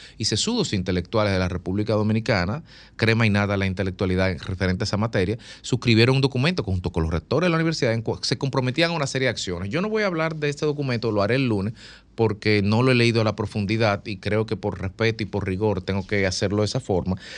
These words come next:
Sin embargo, a priori puedo decir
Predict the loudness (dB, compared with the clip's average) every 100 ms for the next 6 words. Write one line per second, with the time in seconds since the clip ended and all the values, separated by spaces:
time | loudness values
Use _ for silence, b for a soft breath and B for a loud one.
0 | B -10 2 6 8 8 8 8 4 -2
1 | -8 -16 b b -20 _ _ _ 0 4
2 | 6 8 8 6 2 0 2 4 2 0
3 | 0 -2